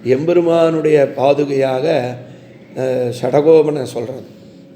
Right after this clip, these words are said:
ஆழ்வாரனுடைய, அவருடைய, ம், பாதுகையாக மதுரகவி ஆழ்வாரை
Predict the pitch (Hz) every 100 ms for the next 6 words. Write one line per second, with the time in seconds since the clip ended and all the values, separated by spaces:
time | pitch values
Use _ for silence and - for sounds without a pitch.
0 | - - - - - - - 120 113 156
1 | 170 175 180 175 165 156 143 135 - 123
2 | 156 170 170 170 147 127 113 - - -
3 | - - - 156 139 123 139 151 160 156
4 | 147 143 139 175 135 127 135 - - 123
5 | 156 190 196 180 165 156 147 143 139 127
6 | 147